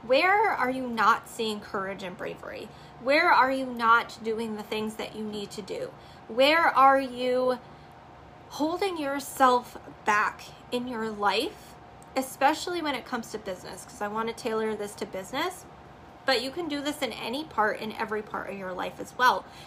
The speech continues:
You can divide it amongst the different categories of life. So you can do relationships, you can do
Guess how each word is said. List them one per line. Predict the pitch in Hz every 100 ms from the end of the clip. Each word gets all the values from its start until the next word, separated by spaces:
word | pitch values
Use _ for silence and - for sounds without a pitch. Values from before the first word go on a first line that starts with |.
| -
You | 233
can | 240
divide | 240 202 202 233
it | 254 -
amongst | 226 208 220 226 - - - - - -
the | 233
different | 233 233 233 240 233 -
categories | - 214 233 226 226 220 226 -
of | 196 -
life. | 196 208 302
So | -
you | 196
can | - 214
do | 208
relationships, | 202 190 202 220 220 220 226 220 -
you | 202
can | 214 202
do | 208 202